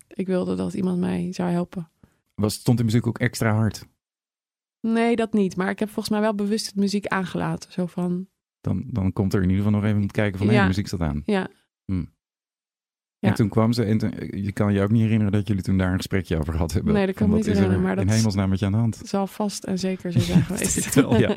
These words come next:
Speaker 1: Ja.
Speaker 2: En
Speaker 1: Ja.
Speaker 2: daarna heeft ze je gewoon geknuffeld en zijn jullie in slaap gevallen.
Speaker 1: Ja,
Speaker 2: Ja.
Speaker 1: ja. Ja, zo was dat inderdaad. En de volgende dag wel de, even de deur uit geweest, weet ik nog. Maar ik wilde eigenlijk gewoon, eh, gewoon niks.
Speaker 2: Bleef dat gevoel?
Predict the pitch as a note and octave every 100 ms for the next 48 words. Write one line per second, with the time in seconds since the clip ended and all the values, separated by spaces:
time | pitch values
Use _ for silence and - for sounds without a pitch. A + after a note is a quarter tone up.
0 | F3+ F3 D#3+ - - C#4+ D4 - - -
1 | _ G#2+ G#2+ G#2+ G2 G2+ - G#2 G#2 F2
2 | E2+ G#2+ - F#2+ F#2+ F#2+ F#2+ F#2 F2+ F2+
3 | E2 D#2 C#2+ C#2+ G3+ F#3 - G3 F#3 -
4 | G3+ _ _ _ _ _ _ _ _ _
5 | _ _ _ _ G#3 F3+ G3+ F3+ F3 F3
6 | F#3+ F3 - F3+ F3 F3+ F#3 - - F3+
7 | - F#3 F#3 F#3 F3+ F#3 F#3 F3+ F3+ -
8 | F#3+ F#3+ F3+ G3 G3+ F#3+ - G3 G3 F#3+
9 | G3 - G3+ - _ - _ _ _ _
10 | _ _ _ - F#3 F3 F3 F3 E3+ -
11 | F#3 - F#3+ F3+ F3 F3+ F3+ F#3 _ -
12 | F#3+ F3+ F#3 F3+ C3 D#3+ A2+ G2+ E2 E2